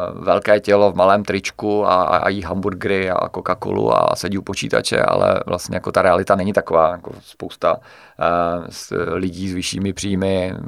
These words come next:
občas zapne ten mobil, ani si tam zahraje. A, a spousta těchhletěch,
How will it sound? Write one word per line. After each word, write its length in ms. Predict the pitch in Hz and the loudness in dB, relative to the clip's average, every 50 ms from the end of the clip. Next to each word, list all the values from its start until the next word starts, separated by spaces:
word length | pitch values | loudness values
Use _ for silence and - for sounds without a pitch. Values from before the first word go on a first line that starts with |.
| - | -8
občas 320 | - - - - - 98 95 | -6 -6 -4 -2 -2 0 0
zapne 240 | - - - 92 | 0 0 0 2
ten 120 | - 98 98 | 2 2 0
mobil, 260 | 98 87 92 95 95 | 0 0 0 0 0
ani 100 | 92 92 | 0 -2
si 120 | - 98 | -4 -2
tam 140 | 101 104 101 | 0 0 0
zahraje. 440 | 90 85 90 92 92 98 101 104 110 - - - - - - - - - _ _ _ - - | 0 0 2 4 6 6 6 4 2 -2 -10 -20 -20 -20 -20 -20 -20 -20 _ _ _ -2 0
A, 300 | 87 85 82 82 80 78 | 2 2 4 4 2 2
a 220 | 69 69 65 78 | 0 0 -2 -4
spousta 340 | - - 92 92 - - 95 | -6 -6 -8 -8 -4 -4 -4
těchhletěch, 560 | 90 90 87 90 92 85 - 95 - - 104 | -4 -4 -4 -4 -4 -4 -4 -6 -6 -8 -12